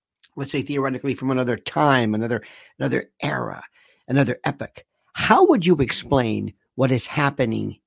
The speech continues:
here in this world? Right now,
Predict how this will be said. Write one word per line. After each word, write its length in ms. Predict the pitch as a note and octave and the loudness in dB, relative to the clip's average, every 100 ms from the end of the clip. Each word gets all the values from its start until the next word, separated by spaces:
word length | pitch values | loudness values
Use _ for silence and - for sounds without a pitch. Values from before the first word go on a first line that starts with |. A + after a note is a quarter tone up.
| _ | _
here 580 | - C#3+ B1+ - - _ _ _ | -10 -8 -8 -10 -16 _ _ _
in 160 | B2+ A#2+ | 2 2
this 260 | A#2 - | 0 -2
world? 400 | A2 A2 G#2+ G#2+ _ _ _ _ _ - - - _ | -8 -10 -10 -14 _ _ _ _ _ -20 -20 -20 _
Right 400 | A#2 C#3 A#3 D4 | -4 2 2 0
now, 440 | G3+ E3+ C3 A2 | -2 -4 -4 -8